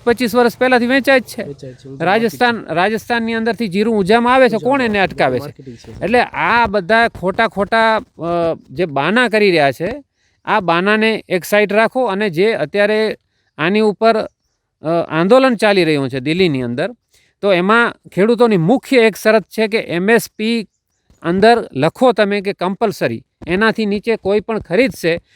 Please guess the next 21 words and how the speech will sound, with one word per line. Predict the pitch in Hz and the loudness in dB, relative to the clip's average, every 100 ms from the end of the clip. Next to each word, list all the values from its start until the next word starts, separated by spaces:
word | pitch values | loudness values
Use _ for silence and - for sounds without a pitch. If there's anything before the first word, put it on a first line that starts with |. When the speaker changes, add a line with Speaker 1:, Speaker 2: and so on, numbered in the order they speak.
| - | -10
Speaker 1:
તો | 190 202 | -2 0
એ | 196 | 0
ગેરકાનૂની | 143 202 196 180 175 196 | 2 0 0 -2 -2 -2
ગણાશે. | 175 214 151 - - - _ - - - | 0 0 0 -4 -14 -20 _ -20 -18 -8
તો | 190 | -4
આ | 139 196 | 0 2
જે | 220 | 2
ગેરકાનૂની | 165 151 214 233 226 240 233 | 2 2 2 2 0 2 0
શબ્દ | - 202 202 226 | 0 0 2 0
છે, | - 202 190 _ _ | 2 -2 -2 _ _
એ | 196 | -6
શબ્દ | - 185 180 202 | -2 -4 0 2
ઉમેરવા | 196 190 214 214 | 2 2 4 4
સરકાર | 196 185 165 196 | 2 0 0 -2
તૈયાર | 175 175 196 208 | 0 0 2 2
નથી. | 233 214 156 | 2 2 -2
જો | 123 185 | 0 -2
સરકાર | 196 214 202 220 | 0 0 0 -2
તૈયાર | 214 214 220 | 0 0 0
થઈ | - 214 | 2 0
જાય | 208 185 | 2 2